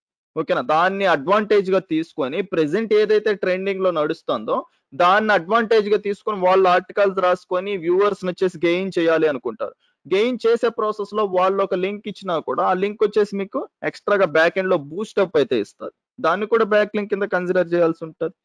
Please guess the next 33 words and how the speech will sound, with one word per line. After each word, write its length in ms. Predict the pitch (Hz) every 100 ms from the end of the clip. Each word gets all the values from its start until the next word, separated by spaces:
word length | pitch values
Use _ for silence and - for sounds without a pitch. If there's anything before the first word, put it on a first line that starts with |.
| _ -
అలాంటప్పుడు 540 | 160 185 190 190 190
కూడా 340 | 196 202 196 190
మీకు 200 | 180 170
ర్యాంకింగ్స్ 400 | 180 175 175 165
అవుతాయి. 260 | 160 160 - _ _ _ _ _ _ _ -
మల్టిపుల్ 580 | 160 170 175 196 196 190
ఏంటంటే 480 | 190 190 185 180 196 202 _ _ -
డొమైన్స్ 480 | - 143 175 190 -
తో 120 | 190
లింక్ 260 | 175 175
అప్ 160 | 175 -
అయినప్పుడు 340 | 170 170 160
ఏంటంటే 340 | 160 156 160 175
రిఫరింగ్ 440 | 165 151 196 202 170
డొమైన్స్ 400 | 170 170 170 170
అనేది 260 | 160 156
అయితే 160 | 151 175
ఒకటైతే 480 | 147 143 147 147 151
యాడ్ 320 | 131 151 151
అవుతది. 420 | 139 143 139 143 - _ -
రిఫరింగ్ 420 | 147 143 190 185
డొమైన్స్ 360 | 175 175 175 170
ఎక్కువ 320 | 165 - 214
ఉన్నాయనుకోండి, 640 | 202 196 185 175 175 170
అలాంటప్పుడు 540 | 160 147 165 170 170 170
ఏంటంటే 320 | 165 160 156
మీకు 180 | 143 139
ఇంకా 220 | 147 170
మంచిగా 400 | 156 151 156 160
ర్యాంకింగ్స్ 460 | 147 151 156 143 131
బూస్ట్ 320 | 139 151 151
అప్ 180 | 127 135
అవుతాయి. 300 | 127 135